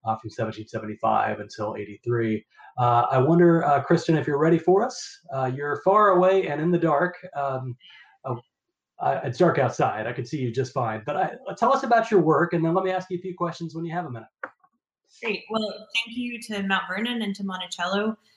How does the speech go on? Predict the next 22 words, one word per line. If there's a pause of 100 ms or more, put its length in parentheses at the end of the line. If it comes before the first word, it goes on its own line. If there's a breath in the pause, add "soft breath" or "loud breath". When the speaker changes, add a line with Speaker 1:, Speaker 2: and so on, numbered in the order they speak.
(160)
Speaker 2:
um, (160)
for
inviting
me
to
speak,
and
then
my
fellow
panelists
for
speaking
already.
I
really
enjoyed
listening
to
your
papers. (540 loud breath)
Um,